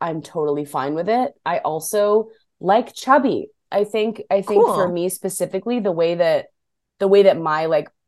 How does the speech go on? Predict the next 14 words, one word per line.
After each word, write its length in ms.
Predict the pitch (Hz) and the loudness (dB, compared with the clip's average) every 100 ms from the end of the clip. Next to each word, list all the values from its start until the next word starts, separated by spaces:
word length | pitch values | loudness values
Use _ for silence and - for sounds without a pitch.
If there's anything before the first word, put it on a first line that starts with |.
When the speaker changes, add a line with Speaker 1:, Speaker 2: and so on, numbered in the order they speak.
| _ - | _ -16
Speaker 1:
body 480 | 160 175 165 160 | -2 2 2 0
is 160 | 156 139 | -2 -4
just, 260 | 160 147 - | -8 -8 -2
like, 260 | 147 135 _ | -2 -2 _
proportioned, 760 | 170 - 156 147 - 220 233 220 | -10 -6 -4 -6 -2 -2 -2 -2
like, 140 | 185 | -2
I 100 | 156 | -2
feel 220 | 156 170 | -2 -4
like 300 | 160 143 143 _ _ _ _ | 0 0 -2 _ _ _ _
the 100 | 180 | 2
way 200 | 165 160 | 4 0
that 140 | 151 | -2
people 300 | 170 165 165 | -6 -8 -6
would 240 | 156 143 | -4 -6